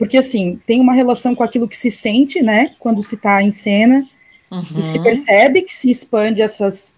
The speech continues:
Speaker 1: esses lugares daquilo que se aparenta e daquilo que se tem essa aparência não autêntica, enfim, e tem a relação de quando você é espectador. Mas eu acho que a gente sabe do que a gente tá falando, mas isso é muito difícil de falar também.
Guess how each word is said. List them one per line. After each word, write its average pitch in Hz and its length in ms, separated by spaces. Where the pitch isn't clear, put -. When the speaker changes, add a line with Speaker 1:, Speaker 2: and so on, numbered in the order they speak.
Speaker 1:
esses 202 220
lugares 208 380
daquilo 208 260
que 214 80
se - 100
aparenta 208 480
e 208 60
daquilo 202 320
que - 120
se 196 500
tem 208 160
essa 202 260
aparência 190 840
não 196 220
autêntica, 208 680
enfim, 240 400
e 226 80
tem 240 180
a 240 40
relação 254 360
de 233 100
quando 247 200
você 247 280
é - 20
espectador. 233 720
Mas 202 180
eu 214 80
acho 226 180
que 269 60
a 226 40
gente 240 180
sabe 277 300
do 302 80
que 285 80
a 277 60
gente 262 180
tá 262 80
falando, 247 320
mas 247 160
isso 240 140
é 254 40
muito 247 280
difícil 254 380
de 214 120
falar 190 360
também. 180 340